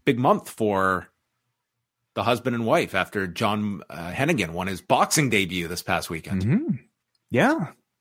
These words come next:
Speaker 2: Huge.
Speaker 1: Was it, uh, content something?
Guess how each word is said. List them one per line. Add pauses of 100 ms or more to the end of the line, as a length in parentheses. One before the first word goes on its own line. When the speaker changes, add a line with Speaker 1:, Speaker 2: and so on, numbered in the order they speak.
Speaker 2:
Huge. (380)
Speaker 1:
Was
it,
uh, (760)
content (760)
something?